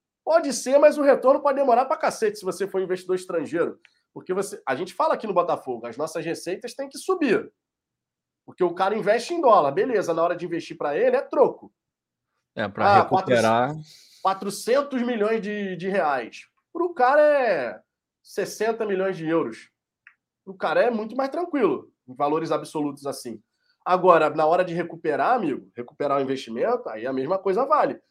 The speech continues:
Speaker 1: Você tem que aumentar o faturamento pra você conseguir, conseguir o retorno mais acelerado. Então não é tão simples assim a situação. O Wellington Arruda tá chegando aqui na área.
Speaker 2: Opa!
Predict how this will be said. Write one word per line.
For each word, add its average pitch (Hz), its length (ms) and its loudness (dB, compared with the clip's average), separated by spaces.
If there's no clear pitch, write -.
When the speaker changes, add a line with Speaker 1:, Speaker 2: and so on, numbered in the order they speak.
Speaker 1:
Você 131 140 -10
tem 139 140 -4
que 160 60 -4
aumentar 160 320 4
o 147 60 0
faturamento 170 640 0
pra 226 100 -6
você 226 240 -4
conseguir, 214 560 -8
conseguir 185 460 -2
o 190 120 6
retorno 190 380 4
mais 190 200 4
acelerado. 208 720 2
Então 202 220 -4
não 220 140 0
é 233 80 0
tão 247 160 0
simples 226 380 -12
assim 202 240 -10
a 180 40 -10
situação. - 480 -12
O 170 80 2
Wellington 233 240 6
Arruda 208 200 4
tá 208 100 -4
chegando 196 280 0
aqui 185 140 -4
na 175 100 2
área. 214 360 2
Speaker 2:
Opa! 196 380 -2